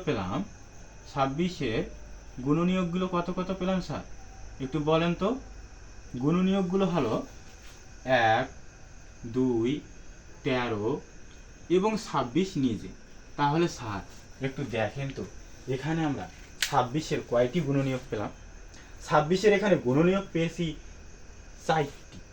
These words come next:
আর আমাদের সংখ্যায়, মানে, আমাদের মৌলিক সংখ্যা সংজ্ঞাতে কি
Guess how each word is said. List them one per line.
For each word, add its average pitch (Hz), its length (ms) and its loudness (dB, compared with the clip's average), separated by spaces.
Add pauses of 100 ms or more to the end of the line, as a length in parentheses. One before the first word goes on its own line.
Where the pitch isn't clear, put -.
(640)
আর 139 80 4 (160)
আমাদের 170 320 8 (460)
সংখ্যায়, 156 600 2 (240)
মানে, 127 220 -2
আমাদের 143 240 4 (360)
মৌলিক 165 360 6 (100)
সংখ্যা 156 340 -2 (500)
সংজ্ঞাতে 151 500 8 (100)
কি 160 80 0